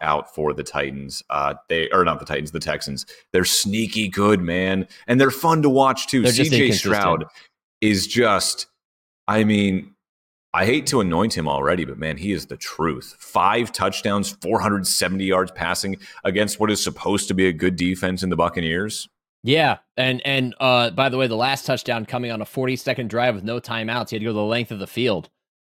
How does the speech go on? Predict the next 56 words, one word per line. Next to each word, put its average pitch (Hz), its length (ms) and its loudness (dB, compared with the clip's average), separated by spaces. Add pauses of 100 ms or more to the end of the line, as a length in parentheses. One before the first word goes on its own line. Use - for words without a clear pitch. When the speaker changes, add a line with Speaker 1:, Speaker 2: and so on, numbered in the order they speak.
(120)
Speaker 2:
to 127 80 2
do 120 200 4
it 110 100 2
and 104 120 -4
did 127 160 2
it, 98 80 -4
made 123 140 0
it 113 60 -2
look 107 160 -2
easy. 104 440 0
I - 60 -14
mean, 101 300 -4 (600)
he's 127 140 -2
balling 113 380 4
right 90 180 -4
now. 80 240 -8
He's, 110 260 -2
they're 147 200 2
one 151 120 4
of 127 40 0
the 117 80 0
most 113 240 2
enjoyable 104 340 -2
teams 101 240 -6
to 101 80 -8
watch. 90 320 -4
I 117 80 2
look 139 180 0
forward 123 300 2
to 113 80 -6
watching 113 320 0
Texans 98 340 -6
games 92 280 -6
every 90 160 -6
week. 78 220 -10
In 90 100 -4
fact, 113 180 0
when 117 80 0
they 113 80 2
had 120 140 0
their 117 100 2
bye, 113 200 4
I - 20 2
was 107 100 -2
like, 117 120 -8
"Oh, 135 140 0
no 123 140 -4
Texans 139 480 -6
game 151 180 -2
to 160 80 -4
watch 160 280 -4
this 165 200 -8
week?" 170 340 0
Like, 107 120 2
I 117 80 2
was 117 160 2